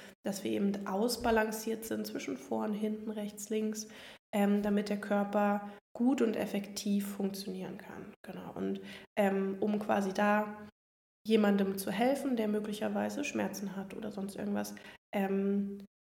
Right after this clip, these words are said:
gehe ich ans Fasziengewebe und bin quasi, jemand hat das mal zu mir gesagt,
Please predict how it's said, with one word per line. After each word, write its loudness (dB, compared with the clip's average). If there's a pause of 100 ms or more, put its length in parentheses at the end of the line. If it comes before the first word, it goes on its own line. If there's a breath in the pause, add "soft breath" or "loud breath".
(120)
gehe 2
ich -2
ans -2
Fasziengewebe 0
und 0
bin 6
quasi, 4 (300 loud breath)
jemand 4
hat -2
das -2
mal -2
zu -4
mir 0
gesagt, 0